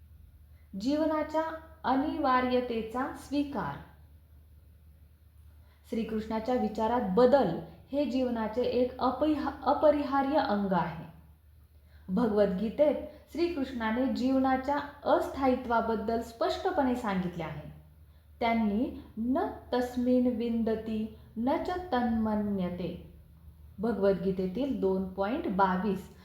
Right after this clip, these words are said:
या वचनात स्पष्ट केले आहे की आत्मा अनादी आणि अमर आहे, पण शरीर आणि जगातील सर्व गोष्टी अस्थायी आहे.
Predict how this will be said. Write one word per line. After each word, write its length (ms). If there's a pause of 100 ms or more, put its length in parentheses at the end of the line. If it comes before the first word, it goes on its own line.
(140)
या 280
वचनात 480
स्पष्ट 520
केले 360
आहे 400
की 760 (160)
आत्मा 520 (240)
अनादी 580 (120)
आणि 400 (120)
अमर 400
आहे, 340 (500)
पण 340 (380)
शरीर 480
आणि 360
जगातील 580
सर्व 520
गोष्टी 540
अस्थायी 600
आहे. 440